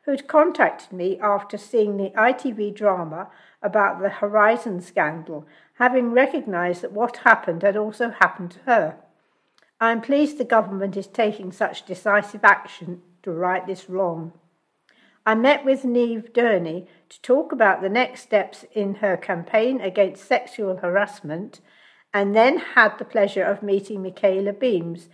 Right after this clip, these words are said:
from Team Michaela, which I am a proud patron of,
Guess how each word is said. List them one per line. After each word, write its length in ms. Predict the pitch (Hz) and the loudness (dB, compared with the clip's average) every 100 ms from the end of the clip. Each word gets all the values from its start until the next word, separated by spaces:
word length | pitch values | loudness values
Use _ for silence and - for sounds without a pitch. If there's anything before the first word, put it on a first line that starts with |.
| _ _ | _ _
from 260 | - 226 226 | -4 -4 -2
Team 320 | 277 214 208 | -4 -2 -2
Michaela, 680 | 220 208 220 190 165 160 165 _ _ _ _ - | -4 0 2 2 -2 -4 -8 _ _ _ _ -2
which 220 | 214 220 | 0 2
I 220 | 190 196 | 2 4
am 180 | 196 190 | 2 0
a 100 | 185 | -4
proud 480 | 185 208 208 214 214 | -2 2 2 2 -4
patron 480 | 240 208 - 170 | -6 -6 -6 -8
of, 220 | 165 160 | -4 -4